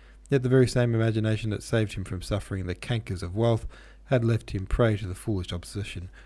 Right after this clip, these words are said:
of seeing his daughter embellished by a grand title. At times, in the six weeks just past, the Marquis, impelled by caprice, had wanted to make Julian rich. Poverty seemed to him base, dishonouring to him. Monsieur de la Mole imposed for the husband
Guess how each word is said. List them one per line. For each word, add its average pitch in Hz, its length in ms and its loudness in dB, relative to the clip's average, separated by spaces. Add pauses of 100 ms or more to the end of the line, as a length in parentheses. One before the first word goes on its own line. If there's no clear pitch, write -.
(120)
of - 140 -8
seeing 110 260 0
his 101 140 -4
daughter 98 400 -4 (260)
embellished 87 500 -4
by 82 160 -6
a 85 60 -8
grand 82 400 -8 (220)
title. 92 420 -2 (800)
At 123 100 0
times, 123 500 4
in 113 100 0
the 101 80 -2
six - 340 -4
weeks 107 240 -2
just - 240 -10
past, 113 400 2
the 95 80 -4
Marquis, 98 480 -2
impelled 101 460 0
by 92 180 0
caprice, - 500 -4
had 101 160 -4
wanted 107 400 -4
to - 80 -8
make 87 240 -4
Julian 90 420 -6
rich. 120 300 0 (320)
Poverty 95 300 0
seemed 87 340 -6
to 92 60 -10
him 95 240 -6
base, 95 280 -2
dishonouring 98 680 -4 (100)
to - 120 -8
him. 95 260 -6 (800)
Monsieur 131 300 8
de 120 80 4
la 117 80 4
Mole 120 280 4
imposed 123 560 2
for - 100 -16
the 98 100 -6
husband 120 580 -4